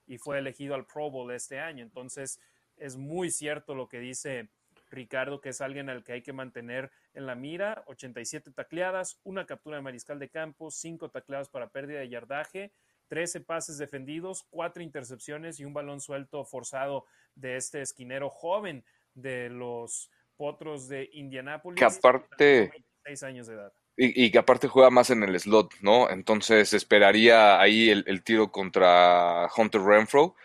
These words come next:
Speaker 2: ¿no? A ver, igual, este,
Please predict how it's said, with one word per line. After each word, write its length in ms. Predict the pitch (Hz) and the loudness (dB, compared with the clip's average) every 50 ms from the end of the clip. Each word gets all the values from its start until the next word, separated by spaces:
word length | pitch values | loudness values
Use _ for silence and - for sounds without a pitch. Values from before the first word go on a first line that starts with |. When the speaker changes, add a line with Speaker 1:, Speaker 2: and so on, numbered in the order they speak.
| _ _ _ _ _ - | _ _ _ _ _ -2
Speaker 2:
¿no? 340 | 95 104 110 123 127 120 | 2 4 6 6 8 6
A 100 | 95 90 | 6 6
ver, 280 | 92 104 104 104 107 104 - - - - _ _ | 6 6 8 6 6 4 2 -4 -18 -20 _ _
igual, 680 | - 87 82 95 101 101 101 101 98 95 92 90 90 90 | -12 -4 2 4 6 6 6 4 2 0 0 -2 -2 -2
este, 720 | 87 82 - - - _ - 87 85 82 82 82 80 - | -2 -4 -6 -12 -8 _ 2 2 4 4 4 2 0 -4